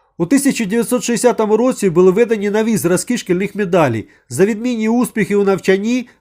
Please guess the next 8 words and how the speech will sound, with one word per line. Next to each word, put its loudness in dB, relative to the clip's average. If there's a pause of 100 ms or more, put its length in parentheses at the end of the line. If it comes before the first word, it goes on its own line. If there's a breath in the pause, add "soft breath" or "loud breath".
праці 2 (100)
та 2
зразкову 2
поведінку. 0 (240 soft breath)
Тобто 2
добавилось 4
слово 4
«праці». 2